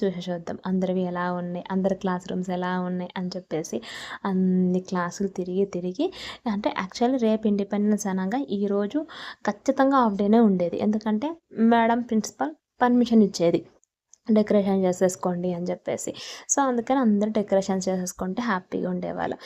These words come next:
ఇక ఇండిపెండెన్స్ డే or రిపబ్లిక్ డేకి అయితే ఇంకా తెల్లారి ఏం చేయాలి? Pure white and white డ్రెస్‌లో రావాలి, వైట్ రిబ్బన్స్ వేసుకోవాలి,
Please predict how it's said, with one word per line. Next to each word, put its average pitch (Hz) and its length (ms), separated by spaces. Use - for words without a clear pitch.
ఇక 254 140
ఇండిపెండెన్స్ 226 800
డే 208 140
or 202 240
రిపబ్లిక్ 190 460
డేకి 190 320
అయితే 190 400
ఇంకా 214 260
తెల్లారి 196 460
ఏం 196 100
చేయాలి? 190 460
Pure 214 220
white 190 340
and 185 80
white 180 220
డ్రెస్‌లో 196 360
రావాలి, 240 440
వైట్ 190 340
రిబ్బన్స్ 196 340
వేసుకోవాలి, 214 600